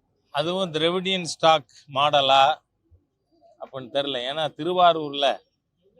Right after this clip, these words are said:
காரு பார்க் பண்ற இடத்துல அந்த பார்க்கிங் பிளேஸை குத்த எடுத்திருக்கிற திமுக காரர் டாக்டரை தாக்கியிருக்காரு. இவங்க பரோட்டா கடைக்கு போனாலும் காசு கொடுக்க மாட்டானுங்க,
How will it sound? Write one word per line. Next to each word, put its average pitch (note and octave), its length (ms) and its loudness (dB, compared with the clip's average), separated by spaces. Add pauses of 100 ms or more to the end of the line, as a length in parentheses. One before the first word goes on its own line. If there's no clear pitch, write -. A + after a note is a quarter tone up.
(520)
காரு F3+ 500 2
பார்க் D#3 440 2
பண்ற E3 360 -2
இடத்துல F3 520 -4 (240)
அந்த C3+ 140 -6
பார்க்கிங் E3+ 640 0
பிளேஸை D#3+ 580 0 (1120)
குத்த F3 260 -8
எடுத்திருக்கிற D#3 640 -2
திமுக F3+ 420 -6
காரர் D#3 360 -2
டாக்டரை C#3+ 380 2
தாக்கியிருக்காரு. G#2+ 560 -6 (1800)
இவங்க C#3+ 300 -6
பரோட்டா D3+ 480 2
கடைக்கு D#3 300 -4
போனாலும் D#3 420 -2
காசு D3+ 280 2
கொடுக்க D3+ 280 -6
மாட்டானுங்க, D3 720 -2